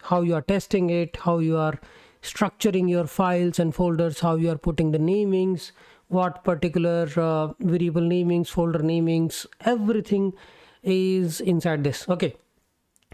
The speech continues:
so, uh, I mean, every JavaScript, uh, project,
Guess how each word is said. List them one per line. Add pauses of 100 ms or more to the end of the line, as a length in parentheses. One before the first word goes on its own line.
(440)
so,
uh, (480)
I
mean,
every
JavaScript,
uh, (160)
project,